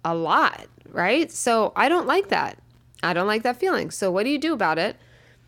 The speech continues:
I, instead of saying, "Don't yell at me anymore,"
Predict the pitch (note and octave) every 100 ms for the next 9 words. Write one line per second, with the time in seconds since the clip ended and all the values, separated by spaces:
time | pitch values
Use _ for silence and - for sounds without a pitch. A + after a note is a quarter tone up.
0 | _ _ _ _ _ - F#3 G3 G3+ G#3
1 | A3+ - G4 G4+ B3 - C4 A#3+ G#3+ F3+
2 | F3 _ _ _ _ _ _ _ _ -
3 | E3 G#3 A3 A#3+ - - - F3+ G#3+ A3+
4 | A3+ - E3+ D3+ D3 D3 C#3+ D3+ A3+